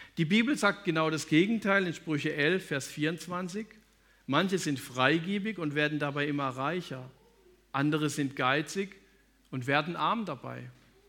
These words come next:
Oder noch ein Beispiel. Der Verstand sagt, "Setz dich durch, sage laut und deutlich, was du denkst und lass dir nichts gefallen, dann wirst du Einfluss haben."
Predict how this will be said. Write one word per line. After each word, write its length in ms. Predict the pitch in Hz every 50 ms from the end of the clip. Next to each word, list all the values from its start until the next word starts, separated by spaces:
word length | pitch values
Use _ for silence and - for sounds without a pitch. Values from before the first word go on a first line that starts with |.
| _ _ _ - - _ _ _ _ _ _ _ _ _ _ _ - _ _ -
Oder 160 | 135 131 147
noch 200 | 156 180 220 -
ein 120 | 277 240 165
Beispiel. 580 | 156 147 143 135 - - - 127 123 120 123 - - - - - -
Der 80 | 151 131
Verstand 480 | - 143 131 - - 139 170 214 202
sagt, 540 | - 196 180 190 202 202 - - - - -
"Setz 280 | - 190 190 185 190 -
dich 200 | 196 170 - -
durch, 360 | 190 208 233 254 269 240 -
sage 320 | - - 190 190 170 175
laut 320 | 165 175 196 233 247 220 220
und 120 | 190 151
deutlich, 380 | 196 202 220 214 190 190 170 156
was 160 | 180 165 -
du 80 | - 160
denkst 520 | 143 - 160 180 220 254 285 269 - - - - - - - - -
und 100 | - 160
lass 200 | 175 180 180 -
dir 100 | 180 175
nichts 240 | 175 180 170 - -
gefallen, 460 | 170 151 - - 151 165 196 220 214
dann 160 | 202 190 180
wirst 200 | 185 196 190 196
du 80 | 208 202
Einfluss 520 | 165 190 247 269 - - 208 170 139 127
haben." 340 | 139 131 131 127 131 123 127